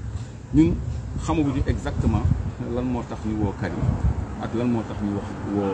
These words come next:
euh, euh, Cheikh Omar Diagne, mais ñëpp njort nañu ni seen, euh, commentaire ci li yóbbu imam Alioune Badara Ndao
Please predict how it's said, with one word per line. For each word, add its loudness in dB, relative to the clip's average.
euh, 2
euh, 0
Cheikh -2
Omar 0
Diagne, 2
mais 6
ñëpp 4
njort 4
nañu 0
ni 8
seen, 0
euh, -4
commentaire 0
ci 0
li 2
yóbbu 8
imam 2
Alioune 0
Badara 6
Ndao -2